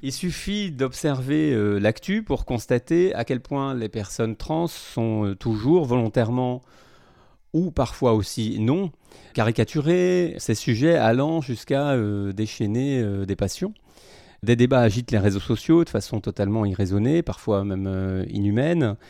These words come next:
Des questionnements animent par ailleurs la société et les familles, qui sont amenées à prendre en compte des situations qu'elles ne comprennent pas, euh, toujours ou pas complètement.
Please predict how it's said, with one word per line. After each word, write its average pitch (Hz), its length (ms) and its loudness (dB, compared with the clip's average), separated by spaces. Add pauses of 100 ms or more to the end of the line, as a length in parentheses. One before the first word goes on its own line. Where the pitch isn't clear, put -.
(280)
Des 113 140 4
questionnements 147 720 6
animent 117 520 4
par 104 200 2
ailleurs 110 280 4
la 101 80 2
société 165 760 2
et 107 60 -2
les 101 80 0
familles, 113 560 -2 (460)
qui - 80 -12
sont 107 260 0
amenées 117 460 4
à 98 300 2
prendre 123 360 0
en 117 100 2
compte 127 320 2
des 107 100 0
situations 110 800 -2
qu'elles 101 260 -4
ne 98 200 -4
comprennent 113 500 -4
pas, 120 320 0
euh, 98 140 0
toujours 123 600 0
ou 92 120 -4
pas 101 220 -2
complètement. 113 680 -4